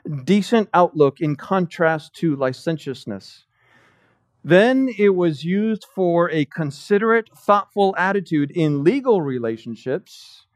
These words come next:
which was prepared to mitigate the rigors of justice with its laws and claims, in contrast to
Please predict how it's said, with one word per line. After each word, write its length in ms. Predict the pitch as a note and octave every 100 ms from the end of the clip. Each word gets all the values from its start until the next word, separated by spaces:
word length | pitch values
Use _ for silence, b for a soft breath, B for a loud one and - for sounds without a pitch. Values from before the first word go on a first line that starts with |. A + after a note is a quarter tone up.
| b b b -
which 400 | F#3 F#3+ - F3
was 300 | G3+ F3+ -
prepared 720 | - G#3 - - B3 A#3 G3+
to 120 | G3+ F3+
mitigate 800 | E3 B3+ E4+ G#3 D3 C#3 E3 -
the 100 | D#3+
rigors 440 | F3 F3+ F3+ D3
of 160 | C#3 C#3
justice 540 | F#3+ F3+ - C#3 -
with 140 | C#3
its 160 | C3+ -
laws 300 | C3+ C#3 C3+
and 120 | D3+
claims, 440 | - D3 C3 A#2 -
in 220 | F#3+ F#3
contrast 880 | - A#3 D#4+ - G#3+ E3+ - - -
to 480 | D#3+ C#3 D3 F#3